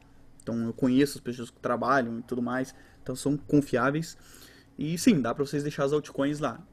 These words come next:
A, a Electrum, ela é pra Bitcoin somente. Carteira pra outras moedas, outras altcoins, tem a Trust Wallet, que é pra celular. É muito boa. Ou a Exodus pro computador, também é muito boa.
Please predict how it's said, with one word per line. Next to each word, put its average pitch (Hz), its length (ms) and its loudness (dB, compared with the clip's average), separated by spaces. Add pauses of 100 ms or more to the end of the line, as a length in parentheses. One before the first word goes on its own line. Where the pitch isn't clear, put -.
(120)
A, 127 680 -2
a 139 80 4
Electrum, 170 480 4
ela 165 200 4
é 165 100 2
pra 170 180 2
Bitcoin 165 500 -2
somente. 151 360 -4 (440)
Carteira 165 440 6
pra 139 640 0 (260)
outras 151 380 4
moedas, 139 460 0
outras 147 300 -2
altcoins, 143 540 0 (500)
tem 170 160 4
a 160 440 4
Trust 175 340 2
Wallet, 147 380 0
que - 80 -14
é - 20 -12
pra 135 80 -8
celular. 123 480 -2
É 120 60 -4
muito 165 180 0
boa. 135 320 6
Ou 151 100 2
a 170 80 4
Exodus 170 760 0 (320)
pro 151 120 0
computador, 135 540 0
também 139 200 0
é - 20 -2
muito 151 180 -6
boa. 113 240 -4